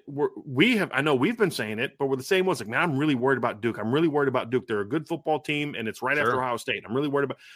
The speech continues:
Speaker 1: this was the only trap game we would give any credence to all offseason,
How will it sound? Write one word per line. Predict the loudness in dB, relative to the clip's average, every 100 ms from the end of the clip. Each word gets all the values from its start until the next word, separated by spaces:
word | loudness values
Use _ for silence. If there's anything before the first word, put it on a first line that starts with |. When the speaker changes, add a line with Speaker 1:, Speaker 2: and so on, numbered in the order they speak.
| 0 4
Speaker 1:
this | 4
was | 4
the | 2 4
only | 4 4 0
trap | -2 0 0 0
game | 0 0
we | -2
would | 2
give | 2 4
any | -2 -4 -12 -18
credence | 0 2 2 0 -4
to | 0 2
all | 2 2 0
offseason, | -2 -10 -14 -16